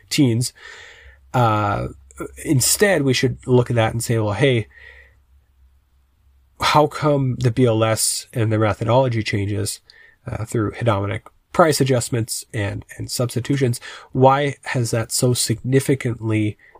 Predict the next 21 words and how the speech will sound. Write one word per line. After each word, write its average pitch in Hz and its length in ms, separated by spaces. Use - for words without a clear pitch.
underestimated 117 840
and 110 80
under-, 117 340
understated 123 1040
inflation 147 580
over 123 160
the 113 80
past - 480
several 110 360
decades?" 120 520
Uh, - 140
the, 143 340
the 147 120
true 208 240
answer 135 240
for 120 160
inflation 117 440
is 104 80
somewhere 110 340
in 107 140
between. 117 480